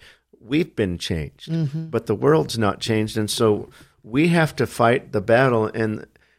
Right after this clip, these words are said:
Speaker 1: and the battle is in our mind. The battle is in what we agree to. The battle is what comes out of our mouth in the actual words that we say. So, you know, pro-, um,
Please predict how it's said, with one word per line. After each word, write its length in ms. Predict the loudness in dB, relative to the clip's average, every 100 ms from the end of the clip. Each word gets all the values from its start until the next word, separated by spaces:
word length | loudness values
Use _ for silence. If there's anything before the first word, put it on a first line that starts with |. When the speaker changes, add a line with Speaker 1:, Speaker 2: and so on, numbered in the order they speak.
| -8
Speaker 1:
and 220 | -2 0
the 60 | 2
battle 640 | 4 6 6 4 2 2
is 240 | 0 0
in 180 | 0 2
our 120 | 2 4
mind. 460 | 4 4 2 0
The 80 | -4
battle 460 | 2 4 4 4 4
is 200 | 2 2
in 240 | 0 0
what 200 | 0 0
we 240 | 0 2
agree 360 | 2 2 0 0
to. 400 | -2 -4 -4 -8 _ _ _ -10
The 80 | 0
battle 460 | 4 6 6 4
is 180 | 2 2
what 200 | 0 0
comes 300 | 0 -2 2
out 220 | 2 2
of 100 | 2
our 140 | 2 2
mouth 380 | 2 0 0 -2
in 160 | -2
the 120 | -2 -2
actual 540 | -2 -2 0 0 2
words 380 | 2 2 0 -4
that 220 | -4 -2
we 100 | -6
say. 460 | -6 -4 -6 -8 -18 _ _ _ -8
So, 360 | 0 2 2 -2 -20 _ _ _
you 140 | -6 -2
know, 200 | -2 -4
pro-, 360 | -4 2 2
um, 480 | 4 0 0 -4 -10